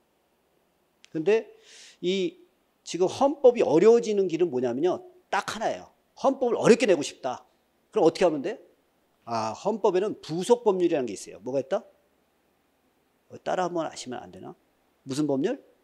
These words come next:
부속 법률. 헌법에 따라가는 법률들이 있다고요. 그러니까 뭐냐면, 자, 이제 선거에 관해서 선거에, 선거권은 법률로 정한다. 그러면 이 선거권을 적용할 법이 있어야 돼, 없어야 돼?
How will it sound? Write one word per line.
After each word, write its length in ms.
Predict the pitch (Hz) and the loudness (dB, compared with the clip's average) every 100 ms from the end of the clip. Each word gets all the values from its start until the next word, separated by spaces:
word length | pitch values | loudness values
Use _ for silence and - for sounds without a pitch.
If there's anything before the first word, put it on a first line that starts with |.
| _ _ _ _ _ _ | _ _ _ _ _ _
부속 340 | - 143 165 - | -8 0 0 -2
법률. 220 | 87 - | -10 -6
헌법에 480 | - 226 - 196 190 | -2 0 2 2 2
따라가는 480 | 196 240 220 202 | 0 -2 -2 -2
법률들이 400 | 151 143 135 123 | -2 -2 -4 -6
있다고요. 300 | 107 87 87 | -8 -12 -12
그러니까 260 | 87 127 156 | -18 -2 0
뭐냐면, 580 | 147 165 151 165 254 - | 4 2 2 -2 -4 -4
자, 260 | 196 113 - _ _ _ _ - _ - | -2 -2 -4 _ _ _ _ -20 _ -4
이제 120 | 190 | -4
선거에 640 | - 262 285 269 247 226 | 0 0 2 8 8 8
관해서 440 | 180 165 143 165 147 | 4 2 2 -2 -4
선거에, 640 | - 247 247 220 208 156 | -4 -4 2 2 2 -2
선거권은 500 | - 226 220 - 185 | -6 0 0 2 0
법률로 340 | - 156 175 170 | 0 0 2 2
정한다. 440 | 127 123 123 135 | -2 -4 0 -2
그러면 220 | 135 180 | 0 -4
이 100 | 185 | -4
선거권을 680 | 185 226 233 226 190 240 320 - _ _ _ _ - | -8 -2 -2 0 -2 -2 -4 -8 _ _ _ _ -10
적용할 500 | - 156 202 196 196 | -4 2 4 4 0
법이 220 | 139 156 | -6 -8
있어야 240 | 143 147 | -8 -6
돼, 60 | 135 | -6
없어야 240 | 135 117 | -8 -10
돼? 220 | 110 180 | -14 -14